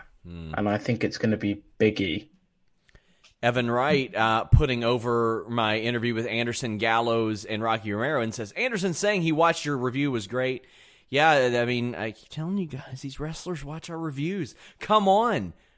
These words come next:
Speaker 1: Well, I mean, I know you guys are here right now, or else you don't hear me bragging about it. But God,
Speaker 2: Yeah.
Speaker 1: uh, you know, I, I just
Speaker 2: M J F called me a, uh, c-,
Speaker 1: shitty
Speaker 2: we
Speaker 1: little
Speaker 2: can
Speaker 1: British
Speaker 2: swear.
Speaker 1: guy.
Speaker 2: I was gonna say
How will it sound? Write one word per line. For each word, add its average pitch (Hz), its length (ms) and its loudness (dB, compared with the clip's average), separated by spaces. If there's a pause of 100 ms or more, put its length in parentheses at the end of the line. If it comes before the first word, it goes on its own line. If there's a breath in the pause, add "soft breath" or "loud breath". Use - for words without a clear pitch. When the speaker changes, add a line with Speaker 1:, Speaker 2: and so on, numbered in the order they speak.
Speaker 1:
Well, 170 120 6
I 170 80 6
mean, 180 140 6
I 175 80 6
know 202 100 4
you 196 120 6
guys 175 220 6
are 156 80 2
here 165 200 2
right 160 220 4
now, 175 240 4
or 143 80 6
else 139 160 4
you 143 80 0
don't 147 140 0
hear 147 140 -2
me 147 120 -2
bragging 139 420 2
about 92 320 0
it. 95 140 -8 (380)
But 123 140 -6
God, 156 460 4 (120)
Speaker 2:
Yeah. 107 220 0 (380)
Speaker 1:
uh, 120 120 -12
you 147 300 -2
know, 165 440 -2 (320)
I, 98 140 -12 (120)
I 143 120 0
just 147 220 2
Speaker 2:
M 151 140 8
J - 100 4 (340)
F 180 260 6
called 160 200 6
me 143 200 8
a, 131 360 8
uh, 123 440 8 (280)
c-, - 80 0
Speaker 1:
shitty 170 180 -6
Speaker 2:
we 160 60 2
Speaker 1:
little 294 220 6
Speaker 2:
can - 40 -2
Speaker 1:
British 135 300 8
Speaker 2:
swear. 117 40 4
Speaker 1:
guy. 170 360 0 (100)
Speaker 2:
I 151 60 8
was 135 120 4
gonna 127 160 -8
say 123 100 -4